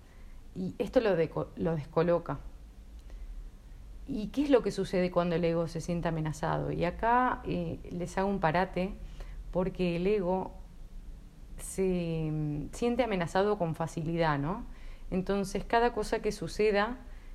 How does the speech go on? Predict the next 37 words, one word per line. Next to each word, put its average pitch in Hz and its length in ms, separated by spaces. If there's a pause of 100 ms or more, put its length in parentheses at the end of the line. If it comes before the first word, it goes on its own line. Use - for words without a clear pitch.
(180)
eh, 160 600
que, 160 360 (120)
que 180 100
sienta 185 400
que 175 80
lo 156 140
desborda, 196 640 (120)
va 185 60
a - 20
hacer 196 380 (140)
que, 151 600 (520)
que 196 60
tienda 196 380
a - 20
defenderse, 156 720 (600)
que 165 200
es - 180
eso 196 240
que 165 80
va 160 80
a 151 40
suceder, 160 480
¿no? 170 360
Se - 220
va 165 160
a - 20
defender, 156 460
ni 147 140
más 208 220
ni 185 120
menos. 147 460 (1160)
En 208 120
este 196 180
estadio, 214 720 (420)
como 160 380
les 160 180
decía, 180 580